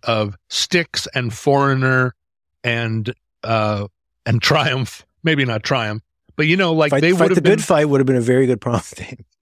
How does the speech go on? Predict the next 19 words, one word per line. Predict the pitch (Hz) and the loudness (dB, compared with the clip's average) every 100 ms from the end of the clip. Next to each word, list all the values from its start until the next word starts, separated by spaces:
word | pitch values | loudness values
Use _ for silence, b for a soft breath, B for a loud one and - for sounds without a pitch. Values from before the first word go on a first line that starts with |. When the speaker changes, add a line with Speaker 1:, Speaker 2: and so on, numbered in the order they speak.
| - | -4
Speaker 1:
You | 160 | -2
know, | 185 | 0
they | 156 196 | 2 2
would | 226 | 2
have | 196 | 2
been | 185 165 | 2 2
working | 185 - 175 | 2 0 -2
from | - 165 156 143 | -2 -2 0 0
that, | 131 139 135 - 123 | -2 -2 -4 -6 -4
uh, | 120 117 - | -2 -2 -4
from | 147 135 | -2 0
that | 127 120 | 0 -2
playlist | - 165 185 185 170 139 - | -2 0 2 4 4 2 -2
that | 123 131 - | -4 -4 -4
came | - 139 135 131 139 _ _ _ _ _ _ _ _ _ | -4 -2 0 -2 -6 _ _ _ _ _ _ _ _ _
from, | - 131 123 127 123 127 127 123 131 104 | -2 0 2 0 -2 -2 -2 -2 -4 0
yeah, | 160 180 | 0 2
white | 113 131 | 0 0
radio. | 147 190 95 87 | 0 -2 -4 -8